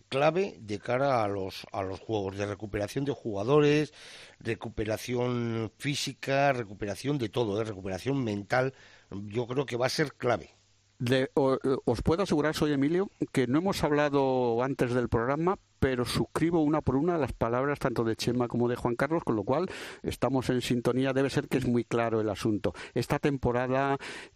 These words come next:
Speaker 2: tiene una serie de anomalías que ya hemos ido detallando y eso conduce a este, a este estrés mental y físico.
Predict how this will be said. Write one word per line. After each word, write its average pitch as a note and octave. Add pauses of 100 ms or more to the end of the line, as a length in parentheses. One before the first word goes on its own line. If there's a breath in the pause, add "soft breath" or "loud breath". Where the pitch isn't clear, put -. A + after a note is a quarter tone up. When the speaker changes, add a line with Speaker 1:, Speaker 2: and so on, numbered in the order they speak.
(120)
Speaker 2:
tiene B2+
una B2+
serie B2
de A#2+
anomalías A#2
que G#2
ya A#2
hemos A2+
ido G#2+
detallando C#3 (340 loud breath)
y B2
eso C3+
conduce C3
a G#2+
este, -
a G#2+
este -
estrés B2
mental B2
y B2
físico. E3